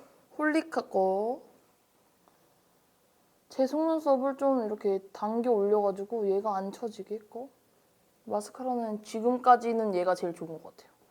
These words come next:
아, 점점 좋은 게 나오니까. 아, 어떡하란 말이야, 나보고.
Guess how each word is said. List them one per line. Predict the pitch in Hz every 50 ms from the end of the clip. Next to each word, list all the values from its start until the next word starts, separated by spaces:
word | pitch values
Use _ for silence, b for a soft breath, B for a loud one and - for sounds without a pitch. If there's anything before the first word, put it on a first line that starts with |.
| _ _ _ _
아, | - 214
점점 | - - 254 262 294 330 370 349
좋은 | 285 247 262 269 277
게 | 254
나오니까. | 220 196 196 220 226 226 214 220 185
아, | 180 175 185 190 185 170 147 - - - _ _ _ - -
어떡하란 | 311 320 330 320 - 427 - 294 294 269 247 240
말이야, | 226 185 185 185 202
나보고. | 220 233 226 202 190 175 165 160 156 160 165 175 170